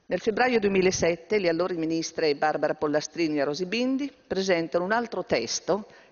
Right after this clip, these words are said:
Diritti e doveri delle persone stabilmente conviventi, i dico, che erano impegnate a cercare il consenso dell'ala cattolica, infatti bastava una raccomandata con ricevuta di ritorno per dare avvio formale alla convivenza.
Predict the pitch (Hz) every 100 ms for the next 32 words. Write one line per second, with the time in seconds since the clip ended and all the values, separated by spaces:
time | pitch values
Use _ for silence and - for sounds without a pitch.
0 | - 147 165 190 - 156 156 156 151 139
1 | 139 135 - 165 - 151 147 147 170 165
2 | 143 - 143 143 151 131 131 - 104 -
3 | 160 175 156 123 - 202 220 - - -
4 | - - - - 302 294 269 269 254 269
5 | 247 208 214 - 226 220 214 220 - 233
6 | 254 - 254 254 202 214 202 190 - 196
7 | - 143 135 156 202 202 - 208 208 254
8 | 214 196 196 175 175 170 180 - 240 233
9 | 220 180 147 - 156 165 165 - 196 220
10 | 190 165 185 214 185 185 202 226 202 190
11 | 175 175 180 202 165 214 214 - 202 180
12 | 147 143 143 143 - 135 139 127 120 120
13 | -